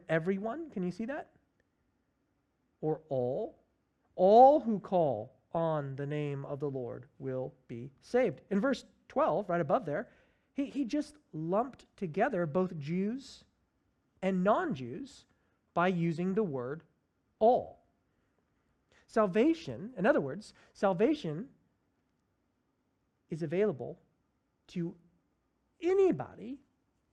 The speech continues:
who calls on the name of the Lord. Think about that for a second. You know, there, there's probably someone in your life right now, friend, coworker, family member,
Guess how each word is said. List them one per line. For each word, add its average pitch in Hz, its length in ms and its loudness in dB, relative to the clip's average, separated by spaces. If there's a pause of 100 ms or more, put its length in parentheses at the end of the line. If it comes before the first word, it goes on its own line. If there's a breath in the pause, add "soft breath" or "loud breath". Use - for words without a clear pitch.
(340)
who 214 160 -6
calls 208 460 2
on 190 100 -2
the 185 80 -2
name 160 240 -4
of 143 60 -10
the 151 80 -6
Lord. 120 260 -10 (1500)
Think 415 140 -2
about 170 200 -4
that 107 140 -12
for 135 80 -18
a 120 40 -18
second. - 280 -18 (1600)
You 285 60 -6
know, 233 80 2
there, 226 160 2 (240)
there's 226 140 -4
probably 381 360 0
someone 226 320 0
in 202 60 0
your 175 120 -2
life 143 300 -4
right 151 200 -4
now, 131 300 -10 (2500)
friend, 180 480 -4 (580)
coworker, 208 760 0 (340)
family 180 280 -2
member, 185 380 -4